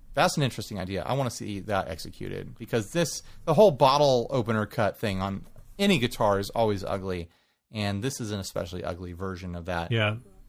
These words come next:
Speaker 2: Uh, this ad, if I didn't say at the beginning, was sent by Kevin Hernandez, or as Ryan would put it, Kevin Hernandez.
Speaker 1: <laughs> Did I, did I mess it up? Yeah. Okay, my wireless keyboard has been doubling things.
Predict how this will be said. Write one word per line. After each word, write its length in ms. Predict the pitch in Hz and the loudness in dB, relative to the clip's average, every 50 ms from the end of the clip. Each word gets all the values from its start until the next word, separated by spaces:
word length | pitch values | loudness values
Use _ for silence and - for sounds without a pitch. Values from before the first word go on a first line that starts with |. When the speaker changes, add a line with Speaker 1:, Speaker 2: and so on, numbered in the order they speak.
| - - - - | -20 -20 -10 -2
Speaker 2:
Uh, 160 | - 151 147 139 | 0 2 2 2
this 240 | 139 196 202 - | 2 2 4 4
ad, 300 | 247 240 233 226 190 165 151 175 | 6 6 6 6 4 2 0 0
if 120 | 156 - | 2 4
I 60 | 185 180 | 4 4
didn't 180 | 190 196 170 - | 4 4 2 2
say 160 | - 175 170 | 2 2 2
at 80 | 165 - | 0 0
the 80 | 151 | -2
beginning, 500 | 143 147 139 151 160 160 156 151 156 151 | -2 0 0 2 2 2 2 2 2 0
was 260 | 139 139 139 131 - - | 2 2 2 2 2 2
sent 180 | 165 156 143 | 0 0 2
by 120 | 139 131 127 | 2 2 2
Kevin 360 | - - 143 135 143 143 123 | 2 2 2 2 2 2 2
Hernandez, 600 | 117 135 131 127 123 127 131 139 135 131 127 - - | 2 0 2 2 2 2 4 4 2 2 2 0 0
or 180 | 131 127 127 | 2 4 6
as 240 | 123 123 117 117 120 - - - - - - - - - - | 6 6 4 2 -2 -8 -14 -20 -20 -20 -20 -20 -20 -10 -4
Ryan 680 | 139 120 123 131 135 147 165 170 165 151 135 131 135 - - | 0 2 4 6 6 6 6 6 6 6 4 4 0 -2 -2
would 240 | 127 127 123 117 - | 0 0 0 0 2
put 160 | - 131 127 | 2 2 2
it, 140 | 117 113 - - - - - - - - - | 2 0 -4 -8 -20 -20 -20 -20 -20 -18 -14
Kevin 880 | - - - - 151 147 127 120 160 156 156 143 151 147 143 135 131 123 | -12 -8 0 4 4 4 6 6 6 6 6 6 6 6 6 6 4 2
Hernandez. 920 | 110 - 139 135 127 131 131 131 135 127 117 113 - - 202 226 208 - - - - | 0 0 0 2 2 4 4 4 4 4 4 6 8 8 10 8 8 6 2 -10 -14
Speaker 1:
<laughs> 120 | - - - | -14 -4 2
Did 120 | 170 185 | 4 4
I, 20 | 185 | 4
did 340 | - - - _ - - 180 | 4 0 -8 _ -2 2 4
I 120 | 180 156 - | 4 6 6
mess 200 | 202 160 143 - | 4 4 4 2
it 100 | 165 139 | 4 4
up? 200 | 151 165 175 175 - - - - 160 - _ - | 6 4 4 2 -2 -14 -16 -20 -20 -6 _ 4
Yeah. 160 | 175 156 - - - - - - - | 4 4 4 2 -4 -14 0 4 8
Okay, 280 | 202 196 180 202 190 175 | 8 10 10 10 8 10
my 140 | 180 180 | 10 10
wireless 580 | 175 160 156 156 175 190 202 196 185 180 165 - | 10 10 10 10 10 10 10 10 8 8 6 4
keyboard 500 | - - 156 156 160 156 180 190 196 185 | 2 2 2 4 4 6 6 6 6 6
has 140 | 247 175 127 | 6 4 4
been 240 | 139 147 127 120 117 | 4 2 2 2 0
doubling 560 | 104 - 127 120 123 123 139 156 165 170 175 | 0 4 6 6 6 6 4 2 2 2 0
things. 560 | - 196 190 196 202 220 226 226 - - | 0 0 2 2 4 4 2 2 0 -4